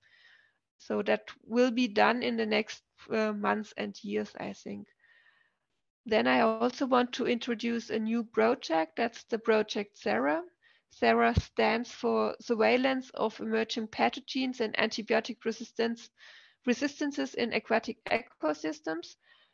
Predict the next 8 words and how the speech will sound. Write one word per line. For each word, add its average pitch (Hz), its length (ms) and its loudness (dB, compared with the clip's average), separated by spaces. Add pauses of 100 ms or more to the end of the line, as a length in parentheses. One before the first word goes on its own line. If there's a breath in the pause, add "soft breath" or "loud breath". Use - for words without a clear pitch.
(100 soft breath)
And 226 360 2
within 247 400 0
this 262 180 -2
project, 233 680 2
we 233 100 0
want 226 440 0
to 233 160 -2
monitor 262 800 0